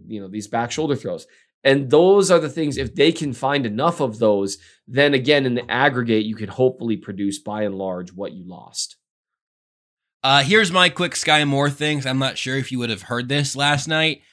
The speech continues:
Speaker 2: I have never, ever heard Andy Reid be more clear about an interception being on a receiver and not the quarterback than he was when he was asked about that pick.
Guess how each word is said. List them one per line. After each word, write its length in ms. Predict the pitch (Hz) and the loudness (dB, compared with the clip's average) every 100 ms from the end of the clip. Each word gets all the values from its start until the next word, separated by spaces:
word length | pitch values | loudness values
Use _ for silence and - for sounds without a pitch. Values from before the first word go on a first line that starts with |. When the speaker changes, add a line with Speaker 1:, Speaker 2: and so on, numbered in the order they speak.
| - | -2
Speaker 2:
I 140 | 151 185 | 0 2
have 280 | 190 143 | 2 0
never, 640 | 123 120 120 135 139 139 - _ _ _ _ _ _ _ - | 0 2 2 0 -2 -2 -10 _ _ _ _ _ _ _ 0
ever 460 | 139 139 143 147 _ _ _ _ | 0 0 -2 -6 _ _ _ _
heard 240 | 156 151 143 | -2 0 2
Andy 400 | 131 131 127 117 | 2 2 2 0
Reid 280 | 117 120 | 0 0
be 140 | 113 113 | -2 -2
more 280 | 104 110 107 | -2 -2 -4
clear 400 | - 117 113 117 | -4 -2 0 0
about 240 | 113 110 | 0 0
an 60 | 107 | 0
interception 800 | 113 110 - 110 - 117 113 117 | -2 -2 -2 -2 -2 -4 -4 -4
being 300 | 110 110 110 | 0 2 2
on 140 | 107 | 2
a 80 | 104 | 0
receiver 640 | 101 98 113 101 110 110 - | 0 -2 -2 0 0 0 0
and 280 | 107 101 95 | 0 -2 -2
not 200 | 104 - | -2 -4
the 80 | 101 | -8
quarterback 580 | 107 107 117 123 127 | -4 0 2 2 0
than 120 | 117 110 | -4 -4
he 120 | 113 | -2
was 280 | 101 107 101 | 2 2 0
when 100 | 101 | -2
he 60 | |
was 120 | 104 | -2
asked 200 | 104 98 | -2 -4
about 220 | 98 95 - | -4 -6 -6
that 180 | 90 | -10
pick. 300 | - 76 - | -12 -20 -20